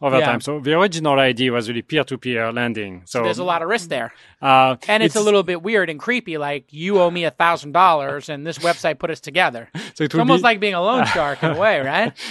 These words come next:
Speaker 1: It would be risky and creepy if it was, uh, really a one-on-one relationship.
Speaker 2: Yeah.
Speaker 1: But the way it worked was one to many. So as a, as an investor, you would come in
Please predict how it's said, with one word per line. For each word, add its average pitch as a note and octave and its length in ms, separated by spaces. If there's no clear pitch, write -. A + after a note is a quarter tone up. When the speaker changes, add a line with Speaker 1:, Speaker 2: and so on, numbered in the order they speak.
Speaker 1:
It D#3+ 160
would E3 100
be D#3+ 140
risky E3+ 440
and F#3+ 240
creepy B2+ 460
if C#3+ 160
it C#3 100
was, C3+ 400
uh, C3 380
really C#3+ 180
a B2+ 80
one-on-one C3 600
relationship. A#2+ 680
Speaker 2:
Yeah. C3 200
Speaker 1:
But B2 100
the C#3 80
way D#3+ 120
it D3 140
worked C3+ 340
was A#2 480
one C3 280
to A#2+ 100
many. A2+ 340
So B2+ 200
as A#2+ 140
a, A#2 200
as A2 120
an A#2+ 120
investor, B2 580
you A#2 140
would A2+ 160
come A#2+ 220
in A2+ 320